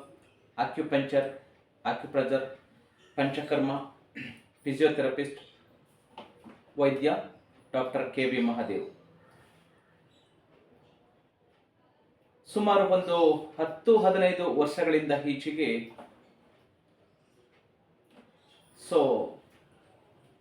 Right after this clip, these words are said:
ಹೆಣ್ಣು ಮಕ್ಕಳಿಗೆ ಅಥವಾ ಗರ್ಭಿಣಿಯರಿಗೆ ಸಿ ಸೆಕ್ಷನ್ ಅಂದ್ರೆ ಸಿಸೇರಿಯನ್ ಮೂಲಕ ಮಕ್ಕಳನ್ನ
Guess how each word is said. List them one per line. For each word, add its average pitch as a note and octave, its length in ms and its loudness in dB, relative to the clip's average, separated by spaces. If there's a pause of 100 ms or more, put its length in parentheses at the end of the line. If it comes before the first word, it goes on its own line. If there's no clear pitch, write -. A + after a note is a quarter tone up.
(320)
ಹೆಣ್ಣು F#3+ 360 -2
ಮಕ್ಕಳಿಗೆ D#3 580 0 (560)
ಅಥವಾ C3 260 -4
ಗರ್ಭಿಣಿಯರಿಗೆ C#3 1200 0 (1300)
ಸಿ G3+ 200 -2
ಸೆಕ್ಷನ್ - 760 -2 (1120)
ಅಂದ್ರೆ D3+ 460 -4 (340)
ಸಿಸೇರಿಯನ್ D3 760 4 (1600)
ಮೂಲಕ D3+ 380 4 (720)
ಮಕ್ಕಳನ್ನ C#3 580 0